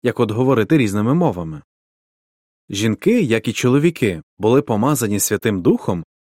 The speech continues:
і отримали можливість царювати з Христом. Серед тих, хто вічно житиме на землі, також будуть і чоловіки, і жінки. До того ж, як чоловіки, так і жінки отримали доручення проповідувати добру новину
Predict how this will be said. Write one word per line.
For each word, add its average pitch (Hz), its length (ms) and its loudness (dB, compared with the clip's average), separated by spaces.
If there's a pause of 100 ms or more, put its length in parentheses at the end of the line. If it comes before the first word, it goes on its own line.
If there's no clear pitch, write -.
(180)
і 117 100 0
отримали 143 540 2
можливість 113 580 2
царювати 95 460 0
з - 80 -6
Христом. 95 540 -4 (1000)
Серед 107 400 -2
тих, 175 180 4
хто 104 180 0
вічно 131 320 0
житиме 127 380 0
на 104 120 2
землі, 98 460 0
також 196 340 0
будуть 147 420 0
і 190 120 0
чоловіки, 196 760 -2
і 135 80 -4
жінки. 143 560 0 (1040)
До 101 160 -2
того 185 320 2
ж, - 140 -2
як 110 100 0
чоловіки, 104 680 0
так 123 280 -4
і 117 60 0
жінки 98 580 -2 (360)
отримали 196 560 2
доручення 151 560 2
проповідувати 180 760 0
добру 160 360 2
новину 165 500 4